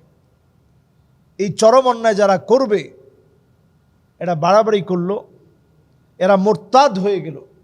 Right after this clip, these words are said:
মোরতাদদের শাস্তি হচ্ছে, মোরতাদদের শাস্তি হচ্ছে মৃত্যুদণ্ড।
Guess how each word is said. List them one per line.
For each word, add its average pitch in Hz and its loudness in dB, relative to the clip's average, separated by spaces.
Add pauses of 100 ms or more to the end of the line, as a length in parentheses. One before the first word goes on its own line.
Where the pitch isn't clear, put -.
(1400)
মোরতাদদের 214 0
শাস্তি 202 -4
হচ্ছে, 247 -2 (760)
মোরতাদদের 240 2
শাস্তি - -6
হচ্ছে 214 -4
মৃত্যুদণ্ড। 190 -8